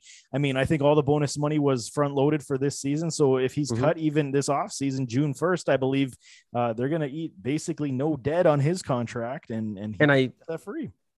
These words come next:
Speaker 2: I do wanna just put that out there, you know, like, where Hunt has that receiving, you know, that upside, um, you know, the New England Patriots, they lost Rex Burkhead, you know, who was their receiving back. James White was out with that injury. You know,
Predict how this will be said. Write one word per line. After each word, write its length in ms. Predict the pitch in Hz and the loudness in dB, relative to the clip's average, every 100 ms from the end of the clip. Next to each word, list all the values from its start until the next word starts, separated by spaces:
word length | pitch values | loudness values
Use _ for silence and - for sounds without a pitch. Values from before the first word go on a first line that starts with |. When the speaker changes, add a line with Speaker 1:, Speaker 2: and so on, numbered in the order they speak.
| _ _ - | _ _ 0
Speaker 2:
I 120 | 147 | 4
do 120 | 143 | 8
wanna 160 | 151 135 | 8 6
just 160 | 113 | 2
put 180 | - 147 | -2 2
that 120 | 117 | 4
out 160 | 113 120 | 6 4
there, 140 | 113 | 2
you 160 | 104 110 | 0 0
know, 240 | 104 104 - - | 0 -2 -6 -10
like, 160 | 107 - _ _ - | -10 -10 _ _ -2
where 180 | 127 131 | 4 4
Hunt 320 | - 147 139 | 4 2 4
has 220 | 135 117 | 4 4
that 160 | 123 104 | 4 2
receiving, 560 | - 123 107 107 98 | -2 0 2 2 0
you 100 | - | -2
know, 140 | 104 98 | -2 0
that 260 | 98 101 | 0 0
upside, 520 | 107 110 - 95 90 - _ _ _ 107 | 0 -2 0 0 0 -4 _ _ _ -2
um, 320 | 101 95 92 _ _ _ _ _ _ | 0 0 -6 _ _ _ _ _ _
you 80 | 113 | -8
know, 80 | 98 - - | -8 -12 -6
the 60 | 127 | 4
New 120 | 131 | 8
England 220 | 151 151 | 8 6
Patriots, 400 | 131 131 - 101 | 6 4 4 -2
they 140 | - 120 | 2 4
lost 380 | 113 113 113 - | 6 6 4 2
Rex 240 | 110 - | 2 2
Burkhead, 540 | - 104 - 87 82 | -2 -2 -2 -8 -6
you 80 | 107 | -2
know, 140 | 98 92 | -2 0
who 100 | 101 | -2
was 140 | 98 | 0
their 120 | 104 | 2
receiving 400 | 95 92 101 92 | 2 -2 -4 -4
back. 200 | 87 87 | -4 -4
James 340 | - 123 135 107 | 4 6 6 4
White 260 | 117 120 | 6 6
was 140 | 107 101 | 4 2
out 160 | 104 | 2
with 80 | 98 | 2
that 140 | 98 | -2
injury. 480 | 95 101 101 92 85 - - _ _ _ | 0 -2 -2 -2 -4 -8 -20 _ _ _
You 120 | - 117 | 2 4
know, 260 | 101 101 | 4 2